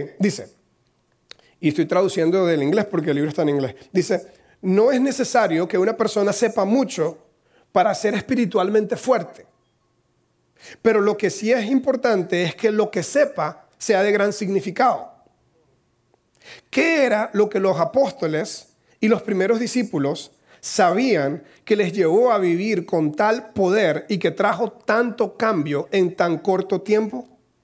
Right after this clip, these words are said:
Principalmente cuatro cosas.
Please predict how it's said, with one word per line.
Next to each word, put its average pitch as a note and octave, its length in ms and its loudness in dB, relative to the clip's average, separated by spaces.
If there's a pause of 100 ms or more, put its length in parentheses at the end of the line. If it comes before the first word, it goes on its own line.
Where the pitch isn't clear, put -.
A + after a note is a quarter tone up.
(1200)
Principalmente C4+ 920 0
cuatro F#3 380 -4
cosas. - 540 -6